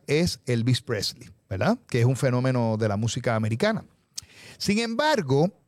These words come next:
hay una hazaña que a mí me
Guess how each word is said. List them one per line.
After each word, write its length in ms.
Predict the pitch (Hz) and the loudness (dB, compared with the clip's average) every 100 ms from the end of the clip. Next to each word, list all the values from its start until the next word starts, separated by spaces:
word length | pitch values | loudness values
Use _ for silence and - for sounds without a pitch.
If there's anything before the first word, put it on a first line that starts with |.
| - | -6
hay 220 | 135 160 | 0 0
una 440 | 208 226 220 208 196 | 2 2 2 2 0
hazaña 880 | 196 170 - 226 214 147 120 117 117 _ - | 2 2 2 0 2 4 2 2 -2 _ -2
que 300 | 143 135 131 | 2 4 4
a 80 | |
mí 160 | 131 135 | 4 4
me 580 | 175 190 185 175 160 | 4 4 2 2 0